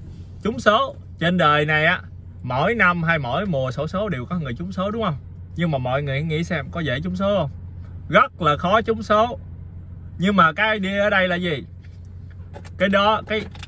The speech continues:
cái khả năng á, thấy không? Cái xác suất ha, hay toán học nó gọi là gì nè? Xác suất thống kê. Nó quá trời thấp đi.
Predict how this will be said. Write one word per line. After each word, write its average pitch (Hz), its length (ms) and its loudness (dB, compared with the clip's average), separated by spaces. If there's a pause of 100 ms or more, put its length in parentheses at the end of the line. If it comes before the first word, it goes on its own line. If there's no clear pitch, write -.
(100)
cái 220 120 2
khả 160 280 6
năng 196 380 0
á, 208 160 0 (280)
thấy 180 80 4
không? 208 140 4
Cái 214 140 0
xác 247 240 0
suất - 280 -4
ha, 196 280 -4
hay 175 160 2
toán 208 260 0
học 165 200 0
nó 185 100 -2
gọi 147 160 4
là 147 60 0
gì 139 180 -4
nè? 120 120 -6 (640)
Xác 262 340 2
suất 269 280 -4
thống 226 300 -4
kê. 202 360 4 (1160)
Nó 233 160 4
quá 233 380 4
trời 170 240 -2
thấp 233 240 2
đi. 196 280 4